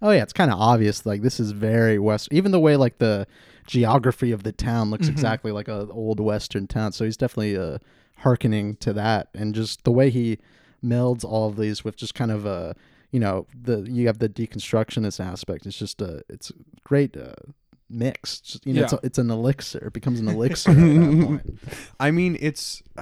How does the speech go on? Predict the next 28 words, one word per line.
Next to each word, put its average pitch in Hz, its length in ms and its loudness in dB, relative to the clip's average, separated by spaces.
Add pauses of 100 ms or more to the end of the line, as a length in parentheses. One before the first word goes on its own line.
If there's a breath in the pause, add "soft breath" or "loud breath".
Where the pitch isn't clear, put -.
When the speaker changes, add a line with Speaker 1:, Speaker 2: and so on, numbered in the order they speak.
Speaker 3:
it's 139 180 -8
something 160 380 -4
where 131 220 -2
it's, - 160 -10
like, 107 180 -6
it's 104 200 -8
very 107 520 0
enjoyable 95 600 -6
to - 140 -14
me 90 200 -4
on 85 140 -8
the 85 100 -6
very 87 240 0
base 85 420 -6
level 82 420 -2
of, 80 160 -10
like, 80 360 -8
this 90 180 -6
is, 82 160 -10
like, 85 140 -6
a 69 80 -10
pulpy 85 640 -8
sort 95 320 -6
of, 78 80 -8
Speaker 1:
Mm-hmm. - 100 -10
Speaker 3:
like, 78 240 -10
action 85 480 -6
movie. 82 420 -4